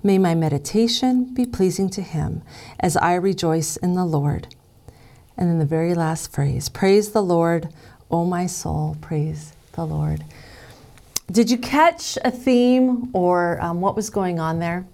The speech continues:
You know, I read this verse a few times, I, I read this whole chapter a few times through, and then it struck me that the psalmist here, he, um, is writing about creation.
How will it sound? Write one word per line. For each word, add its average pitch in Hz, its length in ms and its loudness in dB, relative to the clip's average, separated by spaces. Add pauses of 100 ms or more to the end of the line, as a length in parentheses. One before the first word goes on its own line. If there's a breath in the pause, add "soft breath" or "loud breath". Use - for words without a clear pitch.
(680)
You 233 100 8
know, 240 80 8
I 226 100 4
read 262 300 4
this 208 220 4
verse 220 280 4
a 190 60 2
few 269 240 0
times, 185 400 -2
I, 190 220 0
I 190 80 2
read 220 240 4
this - 160 0
whole 233 120 4
chapter 196 440 0
a 156 40 -2
few 240 220 2
times 185 400 -2
through, 180 320 0 (800 loud breath)
and 240 180 8
then 277 140 6
it 330 140 -2
struck - 500 -2
me 156 340 0 (400 loud breath)
that 240 200 4
the 247 80 4
psalmist 330 680 2
here, 160 480 0 (760 loud breath)
he, 269 640 2 (100)
um, 240 420 4
is 233 220 4
writing 208 800 2 (680)
about 208 280 0
creation. - 720 -2